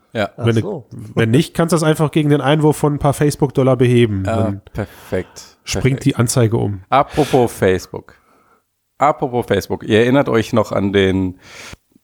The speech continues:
Speaker 1: die, die, die komplette Diskussion zum Thema Exklusivität von Inhalten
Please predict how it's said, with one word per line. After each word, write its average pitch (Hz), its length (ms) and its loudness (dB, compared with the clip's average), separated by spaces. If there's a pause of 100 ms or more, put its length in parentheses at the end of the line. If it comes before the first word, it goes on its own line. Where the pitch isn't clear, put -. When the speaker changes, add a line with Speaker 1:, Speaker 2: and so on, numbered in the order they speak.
Speaker 1:
die, 95 180 0
die, 90 280 2
die 87 140 -2
komplette 101 360 0
Diskussion 98 680 2
zum 101 300 -4
Thema 92 760 2
Exklusivität 98 880 -2
von 101 140 -2
Inhalten 131 640 0